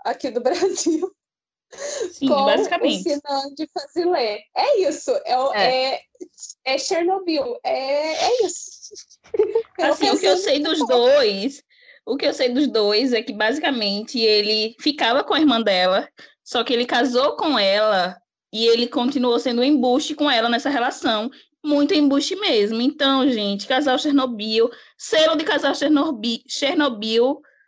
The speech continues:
Speaker 2: confirmado com esses dois, tá? Assistam a série. Falaram que vale a pena, porque parece que tem outro casal lá que é melhor, não sei o que, não sei o que é,
Speaker 3: É.
Speaker 2: mas vão lá assistir, que eu não conheço.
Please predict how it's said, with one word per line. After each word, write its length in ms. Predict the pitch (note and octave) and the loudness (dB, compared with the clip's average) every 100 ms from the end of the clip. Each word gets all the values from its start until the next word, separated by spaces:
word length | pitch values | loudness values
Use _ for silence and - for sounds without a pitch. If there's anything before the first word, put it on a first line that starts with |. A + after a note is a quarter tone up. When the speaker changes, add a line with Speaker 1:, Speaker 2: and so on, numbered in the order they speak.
| _ - | _ -4
Speaker 2:
confirmado 580 | B3 C#4+ D4+ C4 A3+ | -4 0 0 0 0
com 80 | A#3+ | -2
esses 240 | A#3+ C#4 D4 | -4 -2 0
dois, 320 | A3 F3 - | 0 0 -2
tá? 320 | F#3+ G3 G3+ _ _ _ | -4 -4 -6 _ _ _
Assistam 680 | C4+ A#4 - D#4 D4 - E4 | -2 -2 -2 0 0 0 -2
a 40 | |
série. 460 | C#4+ A#3 G3 G#3 F4 - _ _ _ _ - | -2 0 2 2 0 -6 _ _ _ _ -4
Falaram 440 | B3 A#3+ A#3 A#3 | 0 2 2 2
que 80 | C#4 | 0
vale 200 | A3 G#3+ | 0 0
a 80 | A3 | -2
pena, 360 | A#3+ G#3 B3+ | -2 -2 -2
porque 220 | E4+ D#4 | -2 -4
parece 240 | A#3+ G3+ G3+ | -2 -2 -4
que 60 | - | -6
tem 80 | |
outro 180 | F#3+ - | -6 -4
casal 320 | F#3 F3+ F#3 | -4 0 0
lá 140 | G3 G3+ | 0 -2
que 100 | G3 | -6
é 40 | |
melhor, 340 | F#3+ F#3 F#3+ G3 | -8 -6 -4 -6
não 80 | |
sei 80 | F#3+ | -8
o 20 | |
que, 160 | - B3+ - - _ - | -8 -8 -8 -20 _ -16
não 80 | A3 | -8
sei 200 | - A3 | -2 0
o 60 | |
que 160 | A3 C4+ | 0 2
é, 140 | A#3 C4+ | 2 2
Speaker 3:
É. 40 | |
Speaker 2:
mas 340 | A#3 A3 A3+ | 0 0 0
vão 160 | B3+ C4+ | 0 0
lá 100 | B3 | 0
assistir, 360 | B3 D#4 D#4 C#4 | 0 -2 -2 0
que 60 | |
eu 40 | C4+ | 0
não 80 | |
conheço. 540 | C#4 D#4 B3 - - | 0 -2 -2 -6 -14